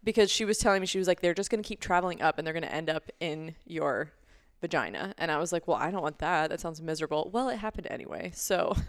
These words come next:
<laughs> this time around, I was kind of like, "I don't even know if I'm gonna wear 'em." Like, maybe if they start to hurt, 'cause they can hurt. Um, if they start to bother me, maybe I'll wear 'em. But I was kind of like,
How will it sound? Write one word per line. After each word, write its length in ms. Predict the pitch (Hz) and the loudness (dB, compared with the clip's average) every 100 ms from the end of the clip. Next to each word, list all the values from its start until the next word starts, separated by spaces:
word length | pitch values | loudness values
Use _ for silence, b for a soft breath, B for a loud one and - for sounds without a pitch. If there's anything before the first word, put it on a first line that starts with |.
| - | -8
<laughs> 300 | - - - | -18 -18 -8
this 160 | 254 269 | -4 0
time 200 | 311 277 | 2 4
around, 220 | 285 269 | 2 2
I 60 | 240 | 2
was 120 | 226 | -2
kind 200 | 240 233 | -2 0
of 60 | 214 | 0
like, 140 | 220 - | -2 -4
"I 160 | 285 | -4
don't 140 | 277 214 | -2 -2
even 120 | 190 | 0
know 100 | 175 | -2
if 60 | |
I'm 60 | 175 | -2
gonna 160 | 165 160 | -2 0
wear 240 | 220 226 | 2 4
'em." 220 | 226 220 | 4 2
Like, 240 | 185 165 b b b b b b - | 0 0 b b b b b b -2
maybe 260 | 208 226 247 | 2 4 2
if 80 | |
they 140 | 226 214 | 0 0
start 260 | - 175 175 | 4 2 2
to 80 | |
hurt, 380 | 156 - 220 226 | -2 2 2 2
'cause 120 | 214 | 0
they 100 | 170 165 | 0 2
can 220 | 196 190 | 0 0
hurt. 360 | 170 143 - b b b b - | 0 0 -2 b b b b 0
Um, 500 | 175 165 151 156 - _ - | 2 2 0 -4 -12 _ -6
if 120 | 202 | -2
they 100 | 175 | -2
start 260 | - 185 - | 2 0 0
to 80 | 170 | 2
bother 320 | 147 175 226 | 4 4 2
me, 400 | 240 240 240 240 | 0 2 0 -2
maybe 340 | 226 233 226 | 0 0 2
I'll 140 | 240 233 | 2 2
wear 280 | 233 226 220 | 2 2 2
'em. 160 | 220 | 2
But 100 | 208 | 4
I 60 | 180 | 4
was 100 | 175 | 4
kind 240 | - 233 | 0 -2
of 100 | 233 | 0
like, 220 | 202 190 | 2 2